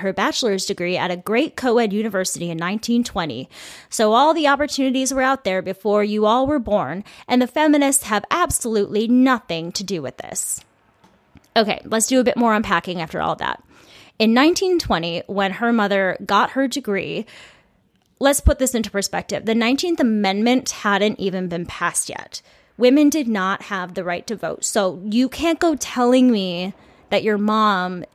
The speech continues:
didn't experience discrimination. And I also think that this really shows her privilege because, by comparison, there was this A C L U lawyer, Brenda Fain Fastow, who talks about a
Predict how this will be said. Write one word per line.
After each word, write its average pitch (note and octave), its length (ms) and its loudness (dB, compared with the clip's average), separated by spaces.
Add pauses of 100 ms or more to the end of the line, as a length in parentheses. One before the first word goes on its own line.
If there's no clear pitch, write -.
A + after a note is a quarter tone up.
didn't A#3 280 2
experience G3 580 -4
discrimination. - 960 -8 (480)
And A#3 300 4
I A#3+ 180 2
also F4+ 300 4
think C#4 220 2
that A3+ 120 0
this A#3 320 0
really A#3 640 2
shows G3+ 460 2
her G3+ 120 -6
privilege F3+ 640 -6
because, F#3 840 -2 (240)
by C4+ 140 4
comparison, G#3 920 -4 (320)
there A#3+ 160 4
was A#3+ 180 4
this A#3 220 0
A B3 140 4
C D4 220 2
L B3 100 6
U A3+ 240 2
lawyer, F#3 480 2
Brenda G#3+ 400 0
Fain G3 380 -4
Fastow, E3+ 580 0
who G3+ 100 -6
talks G3+ 360 -2
about F3 600 0 (300)
a F#3+ 320 2